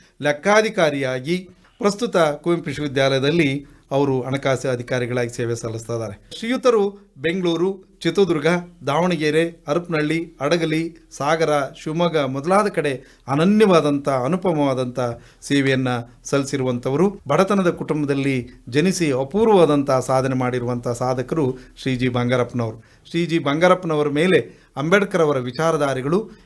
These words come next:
ಯಾವ ರೀತಿಯಾಗಿ ಪ್ರಭಾವ ಬೀರಿದವೆ, ಅವರ ಸೇವೆಯಲ್ಲಿ ಯಾವ ರೀತಿ ಅಳವಡಿಸಿಕೊಂಡಿದ್ದಾರೆ ಅನ್ನುವಂಥ ಒಂದು ಚಿಂತನ ಮಂಥನ ಕಾರ್ಯಕ್ರಮದಲ್ಲಿ ಅವರು ಭಾಗಿಯಾಗಿದ್ದಾರೆ.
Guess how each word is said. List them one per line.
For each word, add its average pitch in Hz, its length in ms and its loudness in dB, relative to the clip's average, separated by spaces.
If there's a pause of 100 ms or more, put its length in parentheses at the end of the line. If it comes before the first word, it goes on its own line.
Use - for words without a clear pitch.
(100)
ಯಾವ 127 260 0
ರೀತಿಯಾಗಿ 202 460 0
ಪ್ರಭಾವ 135 420 0
ಬೀರಿದವೆ, 127 560 -2 (300)
ಅವರ 147 160 0
ಸೇವೆಯಲ್ಲಿ 196 460 4
ಯಾವ 156 140 4
ರೀತಿ 147 200 0
ಅಳವಡಿಸಿಕೊಂಡಿದ್ದಾರೆ 139 800 2 (320)
ಅನ್ನುವಂಥ 135 440 0 (460)
ಒಂದು 135 260 0 (440)
ಚಿಂತನ 170 320 2
ಮಂಥನ 139 380 2 (380)
ಕಾರ್ಯಕ್ರಮದಲ್ಲಿ 135 600 0
ಅವರು 123 180 2
ಭಾಗಿಯಾಗಿದ್ದಾರೆ. 143 840 2